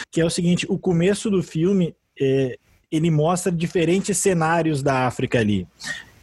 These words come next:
Ele mostra um deserto, ele mostra a, as regiões de savana,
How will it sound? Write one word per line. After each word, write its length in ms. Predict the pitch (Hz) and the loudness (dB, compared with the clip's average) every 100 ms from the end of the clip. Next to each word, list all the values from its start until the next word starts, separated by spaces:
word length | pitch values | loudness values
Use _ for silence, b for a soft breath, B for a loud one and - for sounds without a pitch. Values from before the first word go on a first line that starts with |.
| B - | B -6
Ele 200 | 139 147 | -2 0
mostra 360 | 147 160 180 | 2 0 0
um 60 | 185 | -2
deserto, 720 | 180 151 156 160 170 185 180 - B B B B _ | 0 0 0 0 -2 -4 -8 -8 B B B B _
ele 220 | 151 151 | -2 0
mostra 500 | 156 156 170 - 185 | 2 2 0 0 -2
a, 1000 | 165 160 151 147 143 135 135 131 127 127 | 0 2 0 0 0 0 0 0 0 0
as 160 | 127 131 | 2 0
regiões 400 | 147 143 151 165 | 0 0 0 0
de 100 | 156 | -2
savana, 720 | - 165 131 151 165 165 165 | -2 -2 0 0 0 -2 -4